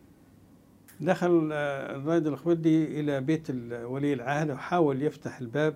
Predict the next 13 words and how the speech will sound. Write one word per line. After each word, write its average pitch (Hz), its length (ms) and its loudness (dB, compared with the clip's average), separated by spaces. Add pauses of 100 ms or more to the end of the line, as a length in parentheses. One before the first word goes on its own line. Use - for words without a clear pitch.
(120)
الباب 143 240 -2
كان 151 280 0
باب 151 180 0
حديد، 156 520 0 (760)
آه، 139 160 -6
ضرب 147 360 4
بالرصاص 143 680 2
ما 139 100 -4
اتفتحش، 139 520 -4
فأخذ 156 480 -4 (240)
الجنود 143 580 -2
وخرج 147 520 -2
إلى 139 340 -4